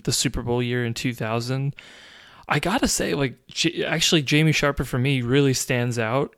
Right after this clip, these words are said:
The play that you mentioned, Peter, I, I remember that pretty vividly. I remember, if you look at some of the highlights just from Ray Lewis on the Super Bowl, I think there was that one play where Ray tips a pass in the air. I think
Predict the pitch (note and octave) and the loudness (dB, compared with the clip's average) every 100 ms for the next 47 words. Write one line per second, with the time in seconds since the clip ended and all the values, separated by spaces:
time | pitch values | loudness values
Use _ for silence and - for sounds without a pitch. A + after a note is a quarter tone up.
0 | - - - C#3+ C#3+ B2+ C3 C3 B2+ C3+ | -20 -6 2 4 4 4 2 4 4 2
1 | B2 C3+ C3+ C3 C3 B2+ - A#2+ A#2+ B2+ | 2 2 2 2 2 0 -2 -2 2 2
2 | B2+ B2 A#2+ B2 - - C3+ A#2+ B2+ B2+ | 2 4 4 2 0 0 2 2 2 2
3 | B2 B2+ A#2+ A#2 B2 B2+ B2+ B2 A#2+ A#2 | 4 2 2 2 2 0 2 2 0 -2
4 | - - - F#3 - B2+ C3 F3 C3+ B2 | -8 -18 -8 -6 -2 -2 -2 -2 -2 0
5 | A#2+ A#2 A#2+ A#2+ A#2 C3+ - B2+ A2+ A#2 | -2 0 0 0 0 0 0 -2 0 0
6 | A#2 B2 B2 - - - - B2+ A#2 - | 2 2 2 0 -4 -6 -4 -2 0 2
7 | F#3+ - - - D#3+ - D#3+ - D3 - | 2 2 0 -2 -4 -2 -2 2 0 2
8 | B2+ B2+ A#2 A#2 A#2 B2+ B2+ - B2+ B2 | 2 2 0 0 2 2 4 4 4 2
9 | B2 A#2 A2+ B2 A#2+ A#2+ C#3+ - C3 - | 0 -2 0 0 0 -2 -4 -4 0 2
10 | B2 B2 - A#2+ A#2+ C3+ C3 A#2+ C3 - | 2 -2 -2 -2 0 2 2 0 -4 -6
11 | F#3 - | -8 -10